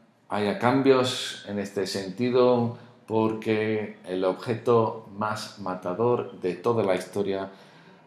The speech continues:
debería ser reglamentado de alguna forma para reducir el número de muertes en el mundo, sobre todo en el mundo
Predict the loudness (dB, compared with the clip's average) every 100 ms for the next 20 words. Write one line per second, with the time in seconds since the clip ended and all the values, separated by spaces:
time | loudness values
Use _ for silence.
0 | -14 -2 2 2 2 4 4 4 -2 -2
1 | 2 2 0 -8 -14 -6 -4 -2 -4 -2
2 | 0 0 0 -2 -2 -2 0 0 2 2
3 | -2 -4 -2 -2 -4 -8 -10 -14 -2 0
4 | 2 -2 -8 -10 -10 -6 -4 -2 -2 -4
5 | -4 -4 -2 -4 -4 -12 -18 -18 -10 -6
6 | -4 -4 -6 -10 -10 -6 -2 0 4 4
7 | 4 2 -10 -14 -8 -6 0 2 2 0
8 | 0 -4